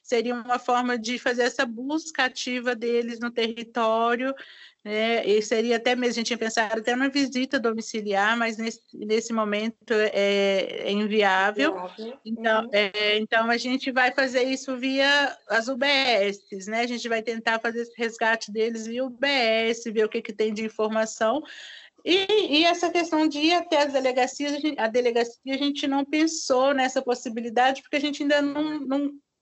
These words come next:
Speaker 1: porque pra ir até a delegacia, pra, pra poder saber, a gente tinha que levar o nome dele, pra chegar lá, eles jogarem no sistema, a gente acha isso um pouco,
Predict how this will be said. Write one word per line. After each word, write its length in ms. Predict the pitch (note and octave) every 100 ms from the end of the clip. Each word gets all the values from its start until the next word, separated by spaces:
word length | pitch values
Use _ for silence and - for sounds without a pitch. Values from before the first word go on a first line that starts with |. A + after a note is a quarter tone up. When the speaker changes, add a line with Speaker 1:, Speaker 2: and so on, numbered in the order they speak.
| _ -
Speaker 1:
porque 200 | _ D4+
pra 240 | D4 D4 C#4+
ir 180 | D4+ E4+
até 220 | E4+ C4+
a 40 |
delegacia, 880 | A#3+ A#3+ A3+ A3 - C#4 C#4 C#4+ C4+
pra, 140 | C4+ -
pra 140 | A#3+ A#3+
poder 260 | A#3+ A#3+
saber, 160 | A#3+ B3+
a 20 |
gente 220 | C4+ -
tinha 120 | C#4
que 80 | C#4
levar 260 | C4+ B3 B3+
o 40 |
nome 280 | B3 B3 B3
dele, 720 | A3 A#3 B3+ B3+ B3 A#3+ A#3+ - - -
pra 120 | -
chegar 420 | A#3+ B3+ B3 A#3 G#3+
lá, 320 | A3+ A#3 B3
eles 220 | B3 A#3+
jogarem 460 | A3+ A#3 A#3+ A#3+ A#3+
no 80 | A#3+
sistema, 480 | B3 - A#3+ A#3
a 40 | B3
gente 260 | A#3+ A#3
acha 280 | A#3+ A#3 B3+
isso 340 | A#3+ A#3 - A#3+
um 280 | A#3+ A#3 A3+
pouco, 920 | A#3 A#3 - B3 B3 A#3+ A#3 A3